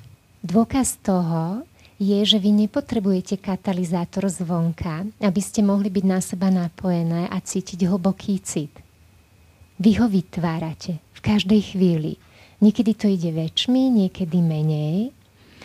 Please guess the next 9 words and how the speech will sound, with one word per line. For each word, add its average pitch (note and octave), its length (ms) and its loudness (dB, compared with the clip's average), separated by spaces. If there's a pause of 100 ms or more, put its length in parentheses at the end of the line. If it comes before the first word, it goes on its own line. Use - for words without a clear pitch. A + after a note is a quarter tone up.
(280)
ale G3 360 -2 (600)
chcela A3 240 0
som A3+ 200 2
pútať A3 320 -2
vašu G3+ 320 0
pozornosť G#3+ 560 2
na G3+ 200 4
to, F3+ 200 -4 (560)
že G3 280 -4